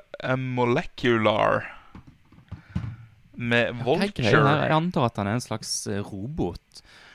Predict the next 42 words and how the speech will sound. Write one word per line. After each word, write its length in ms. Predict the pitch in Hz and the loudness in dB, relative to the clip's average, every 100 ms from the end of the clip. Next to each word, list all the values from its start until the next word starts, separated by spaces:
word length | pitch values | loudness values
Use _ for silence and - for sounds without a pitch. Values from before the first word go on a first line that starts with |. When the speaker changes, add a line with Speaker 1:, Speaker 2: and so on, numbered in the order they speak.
| - | -8
Speaker 1:
Han 100 | 139 | -2
er 60 | 151 | 0
robot. 220 | 139 120 | 0 -2
Han 120 | 135 | 0
var 60 | 160 143 | 0 0
en 20 | |
shapechanger. 760 | - 151 - 117 113 117 160 - - | -2 -4 0 0 2 0 -2 -4 -12
Han 160 | 123 143 | -6 -4
kan 160 | - 131 | -4 -4
flippe 360 | - 135 - | -6 -6 -6
rundt 200 | 143 165 - - | -6 -6 -10 -12
Speaker 2:
Ja. 140 | 127 - _ - - | -10 -12 _ -16 -12
Speaker 1:
hodet 400 | 120 127 147 165 | -8 -8 -6 -6
sitt 400 | - 120 - 110 | -6 -8 -10 -8
i, 120 | 123 | -6
i 240 | 120 120 | -4 -4
maven. 580 | 117 107 110 110 156 214 - | -2 0 0 0 -2 -6 -8
Er 120 | - | -10
det 100 | 123 | -4
det 80 | 180 | -2
han 120 | 208 | -2
kan? 260 | - 160 220 - - - - - - - - | -2 -2 -4 -16 -20 -20 -20 -20 -20 -20 -14
Og 60 | 143 | 0
så 100 | 180 | 2
har 60 | |
han 20 | 175 | 2
en 80 | |
Speaker 2:
Ja. 120 | - 151 | 0 4
Speaker 1:
stav 300 | 160 185 170 | 6 6 4
jeg 180 | 139 | 2
aldri 280 | 127 135 147 | 4 2 0
har 160 | 151 117 | 2 2
eid, 260 | 170 196 165 - | 0 -2 -8 -12
som 180 | 147 | -10
du 60 | 135 | -6
kan 140 | 139 123 | -6 -4
feste 340 | 135 - 147 | -4 -4 -8
på 120 | 135 123 | -4 -4
ene 140 | 127 | -2
hånden 260 | 120 143 123 | -2 -2 -4
hans. 440 | 107 110 - - - _ _ _ _ _ _ _ _ _ _ _ _ 190 | -6 -8 -12 -16 -20 _ _ _ _ _ _ _ _ _ _ _ _ -14
En 360 | 120 62 - | -12 -14 -16